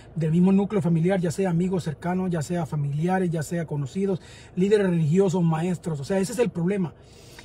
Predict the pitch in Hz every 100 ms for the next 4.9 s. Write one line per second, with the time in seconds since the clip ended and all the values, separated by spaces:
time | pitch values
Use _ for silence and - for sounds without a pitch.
0 | - - 254 294 - 262 285 269 277 285
1 | 247 190 202 220 226 226 - 208 - 214
2 | 220 - 190 180 196 196 202 196 190 202
3 | 196 175 160 165 165 180 165 139 214 262
4 | 240 208 175 180 180 170 202 247